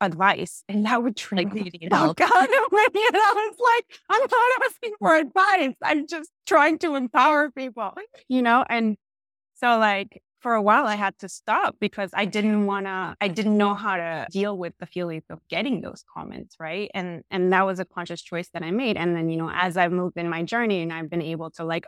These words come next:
Speaker 1: "Okay, well, whatever, somebody's giving me advice." Fine. <laughs> You know, and it doesn't, like, I don't take
Speaker 2: And
Speaker 1: it
Speaker 2: you both hit me in
Speaker 1: personally.
Speaker 2: the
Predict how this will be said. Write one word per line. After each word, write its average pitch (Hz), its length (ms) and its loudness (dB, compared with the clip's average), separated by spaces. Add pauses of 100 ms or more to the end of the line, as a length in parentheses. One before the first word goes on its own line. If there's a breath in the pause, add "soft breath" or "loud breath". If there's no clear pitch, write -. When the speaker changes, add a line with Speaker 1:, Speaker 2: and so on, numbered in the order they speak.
Speaker 1:
"Okay, 233 200 -2
well, 196 220 0
whatever, 165 460 -2
somebody's 156 440 -14
giving 156 180 -14
me - 60 -16
advice." - 220 -18 (1080)
Fine. - 380 -2 (140)
<laughs> 415 220 2
You 311 120 6
know, 277 240 4 (100)
and 262 100 6
it 208 160 0
doesn't, 220 360 4
like, 208 160 2
I 196 80 2
don't 196 220 -2
take 202 140 -2
Speaker 2:
And 180 60 -2
Speaker 1:
it 185 60 0
Speaker 2:
you 269 100 -6
both 262 240 4
hit 285 140 0
me 240 160 2
in 254 100 2
Speaker 1:
personally. 277 40 -2
Speaker 2:
the 302 140 -6